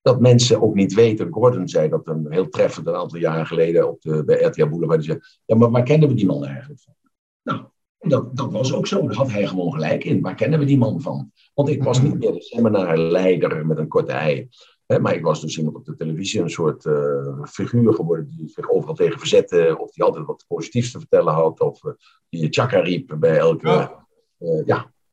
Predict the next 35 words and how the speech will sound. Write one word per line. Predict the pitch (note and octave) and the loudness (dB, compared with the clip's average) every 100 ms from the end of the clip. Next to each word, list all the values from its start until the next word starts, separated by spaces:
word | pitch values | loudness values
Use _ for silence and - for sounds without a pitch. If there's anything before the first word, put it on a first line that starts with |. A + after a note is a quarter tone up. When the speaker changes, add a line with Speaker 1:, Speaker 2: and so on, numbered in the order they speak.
| _ _ - | _ _ 2
Speaker 1:
Dus, | D#3 | 4
dus | F3 E3 - | 6 4 2
men, | C#3+ D3 D#3 D#3+ D#3 | 0 2 4 4 2
men | D#3 D#3 C#3+ - | 2 4 2 0
wist | D#3+ F#3+ | 2 2
niet | D#3+ D#3+ | 2 2
meer, | C#3+ C#3 C3 B2+ | 4 6 6 2
eh, | A#2+ A#2+ A#2+ G#2+ | -2 2 4 4
wie | C#3+ C3+ | 2 2
hij | A2+ A2+ | 4 4
was. | A2 - - - _ _ _ | 2 -2 -10 -18 _ _ _
Dus, | - - - _ _ | -8 -8 -10 _ _
ja, | - | 0
de, | D3+ D3+ - | 2 2 -2
de, | - C3+ | -8 -4
de, | D#3 | -4
en | - D3 | 0 2
dat | F3+ D3+ | 2 2
is | A2 - - | -2 -6 -12
mijn | - A#2+ | -4 -2
eigen | C3 A#2 - | 0 0 -2
schuld. | - B2+ - - - _ _ _ _ | 0 0 0 -4 -12 _ _ _ _
Hè, | B2+ | 2
Speaker 2:
Mhm. | B2 | 4
Speaker 1:
want | A2 | 2
ik | - | 0
heb | B2+ | -2
me | G#2 F#2+ | -6 -8
dus | F#2+ - | -10 -6
door | A#2+ A2 | 0 2
dat | F#2 - | 0 -4
bekende | - - F#2+ F#2+ | -6 -2 0 2
Nederlanderschap | B2+ A2 F2+ F2+ - - | 2 2 0 -2 -6 -4
laten | F2 E2+ D2+ | -4 -4 -2
leiden. | D#2 F2+ A#2 B2+ C3+ E3 G3+ A3 | 0 4 6 8 8 8 6 4